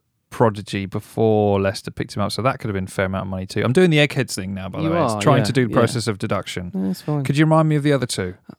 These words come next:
Speaker 2: Patrick van Aanholt to
Speaker 1: Mm.
Speaker 2: Crystal Palace.
Speaker 1: No, I can't see it being that one.
Speaker 2: Manolo Gabbiadini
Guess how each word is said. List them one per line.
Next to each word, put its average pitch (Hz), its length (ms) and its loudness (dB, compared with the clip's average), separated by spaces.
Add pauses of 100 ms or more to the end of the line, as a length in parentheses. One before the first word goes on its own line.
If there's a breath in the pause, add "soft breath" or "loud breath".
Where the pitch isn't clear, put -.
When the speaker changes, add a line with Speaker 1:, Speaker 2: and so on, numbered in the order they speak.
(120)
Speaker 2:
Patrick 180 360 4
van 123 240 4
Aanholt 160 580 4 (240)
to 120 140 4
Speaker 1:
Mm. 101 80 -2
Speaker 2:
Crystal 117 260 0
Palace. 175 580 0
Speaker 1:
No, 78 120 -8
I - 100 -10
can't - 180 -10
see - 100 -12
it - 40 -12
being - 120 -12
that - 120 -12
one. - 120 -12
Speaker 2:
Manolo 147 960 8 (280)
Gabbiadini 135 1300 4